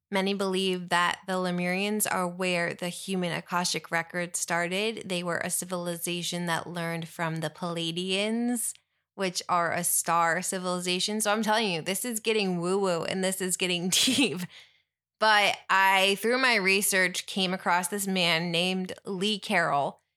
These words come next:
And he is basically the Esther Hicks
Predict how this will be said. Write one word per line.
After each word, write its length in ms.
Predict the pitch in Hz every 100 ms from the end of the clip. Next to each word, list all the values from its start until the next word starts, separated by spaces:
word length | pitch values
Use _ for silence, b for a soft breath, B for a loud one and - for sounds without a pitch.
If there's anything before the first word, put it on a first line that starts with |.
| _ _ -
And 220 | 185 190
he 300 | 208 220 190
is 200 | 214 185
basically 840 | 180 214 214 226 233 240 233 226
the 640 | - 185 196 185 180 180 175 _ _ _ _ _ _ _ -
Esther 480 | 202 208 - 220 202
Hicks 560 | 202 196 214 - -